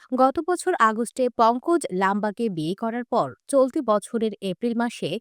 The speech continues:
যুক্তরাজ্যে পাড়ি দিয়েছিলেন। তবে তার নতুন জীবন খুব একটা সুখকর হয়ে ওঠেনি। শ্বাসরোধ করে হত্যা করা হয় হর্ষিতাকে এবং প্রাথমিক তদন্তে তার স্বামী পঙ্কজের নাম উঠে এসেছে। গত চোদ্দই নভেম্বর পূর্ব লন্ডনের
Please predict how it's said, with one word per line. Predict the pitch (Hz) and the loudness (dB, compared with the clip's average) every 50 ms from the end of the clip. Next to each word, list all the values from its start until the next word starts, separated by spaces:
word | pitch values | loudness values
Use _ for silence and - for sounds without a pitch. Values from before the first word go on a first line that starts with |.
| _ _ - - | _ _ -4 -2
যুক্তরাজ্যে | 220 262 277 - - 330 311 320 311 277 - 320 302 | 0 0 0 0 0 -4 -2 -2 -2 -2 -2 -4 0
পাড়ি | - 214 202 214 233 | 2 2 4 4 2
দিয়েছিলেন। | 208 170 139 - - - - 185 170 160 147 - _ _ - | 0 -2 -6 -8 -8 -8 -4 -4 -4 -4 -4 -8 _ _ 2
তবে | 233 190 156 170 170 | 4 4 4 4 2
তার | - 180 175 175 180 | 2 2 2 2 0
নতুন | 175 180 180 - - 320 330 | -2 -2 -2 -2 -2 -2 -2
জীবন | 311 - 320 277 285 302 302 285 | 0 0 -2 0 0 0 0 -2
খুব | _ - - 330 311 302 | _ -4 -4 -4 -2 -2
একটা | 302 285 _ - 302 302 269 | -2 -4 _ -4 -6 -6 -6
সুখকর | - - 277 - - 294 - - 294 285 | -6 -6 -8 -6 -6 -6 -4 -2 -4 -4
হয়ে | - - 190 - | -2 0 0 2
ওঠেনি। | 247 151 - - 175 156 156 147 - _ _ _ | 2 0 -2 -4 -8 -8 -8 -10 -12 _ _ _
শ্বাসরোধ | - - 320 285 294 277 - - 359 359 - | -2 4 6 6 6 4 0 -2 -2 -2 -2
করে | _ - 349 349 359 311 - | _ -4 -2 -2 -2 -2 -2
হত্যা | 233 226 - - 262 | -4 -4 -2 -2 -2
করা | - 262 247 247 | 0 0 0 -2
হয় | 247 - 254 247 247 220 - | -2 -2 -2 -4 -4 -2 -2
হর্ষিতাকে | 277 262 - - 311 - 147 131 - - 175 160 _ _ _ - | -2 -2 -2 -6 -8 -8 -8 -8 -6 -6 -8 -8 _ _ _ -4
এবং | - 208 185 196 196 180 | -4 -2 -2 -2 -6 -2
প্রাথমিক | - 202 202 - - 220 233 226 - | -2 -2 -2 -2 -4 -6 -6 -6 -2
তদন্তে | - 202 185 196 226 226 - 190 147 185 - _ _ - | -2 -4 -2 -2 -4 -4 -4 -4 -6 -6 -8 _ _ -2
তার | 226 202 208 202 | 0 0 0 -2
স্বামী | - - 269 247 247 254 254 233 - | -4 -2 -2 0 0 0 -2 0 2
পঙ্কজের | 233 226 254 262 - 311 294 - 330 294 277 | 2 2 2 0 -4 -6 -4 -4 -4 -4 -2
নাম | 202 175 180 185 - - | -2 -2 -4 -4 -6 -6
উঠে | 254 240 - 262 | -8 -8 -4 -4
এসেছে। | 247 156 - - 160 - - 208 - _ _ _ - 262 | -6 -6 -6 -10 -14 -8 -6 -8 -8 _ _ _ 2 4
গত | 285 294 - 392 | 4 6 6 4
চোদ্দই | 403 - 370 339 330 311 359 359 | 2 4 4 2 4 4 2 2
নভেম্বর | 359 349 330 302 349 349 294 185 135 165 | 4 2 0 0 0 0 2 0 0 0
পূর্ব | - - 302 311 285 330 381 | -2 0 0 0 2 2 2
লন্ডনের | 359 311 294 294 269 302 302 294 311 311 | 2 2 0 0 0 0 0 2 2 0